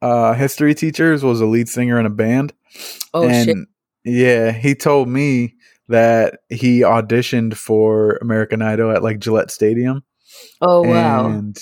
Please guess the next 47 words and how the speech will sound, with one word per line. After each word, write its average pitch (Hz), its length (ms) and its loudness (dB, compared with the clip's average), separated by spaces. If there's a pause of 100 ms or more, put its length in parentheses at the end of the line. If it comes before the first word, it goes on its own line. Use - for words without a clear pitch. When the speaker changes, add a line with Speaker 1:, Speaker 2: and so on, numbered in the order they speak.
(420)
Speaker 1:
he 120 120 -2
said 120 340 0
that 120 920 0 (140)
<laughs> - 140 -20
he 147 140 2
got 156 320 2
turned 151 320 2
down, 127 360 2
but 117 160 0
then 120 160 -2
he 127 160 0
heard 123 280 2
some 117 220 0
girl 117 260 4
sing 113 260 -4
really, 113 260 0
really 113 260 0
bad, 117 480 0
get, 117 220 2 (100)
like, 107 320 -4 (400)
like, 113 160 -2
she - 160 -2
went 107 340 0 (160)
onto 110 320 0
the 107 100 4
show. 110 400 0 (560)
And, 110 340 0
uh, 104 400 0 (520)
he 113 80 -2
was 104 140 0
like, 101 160 0
"Damn, 101 220 -2
that's 101 140 -6
fucked 98 220 0
up. 104 140 0
They're 113 100 0
just 104 160 -2
looking 104 200 -2
for 101 120 -4
views." 104 460 -6 (300)
Speaker 2:
Yeah, 170 440 4
that's 185 180 2
how 208 100 2
you 208 140 0
gotta 185 160 4
do 165 280 2
it. 190 260 2